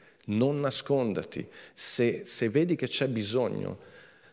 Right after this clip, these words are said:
tira fuori questa abilità, affinala, consacrala, santificala. Questo lo sottolineo sempre,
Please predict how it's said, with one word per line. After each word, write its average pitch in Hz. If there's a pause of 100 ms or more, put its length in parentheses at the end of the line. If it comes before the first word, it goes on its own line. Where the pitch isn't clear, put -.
(560)
tira 180
fuori 139
questa -
abilità, 90
affinala, 110
consacrala, 113 (720)
santificala. 107
Questo 139
lo 127
sottolineo 123
sempre, 104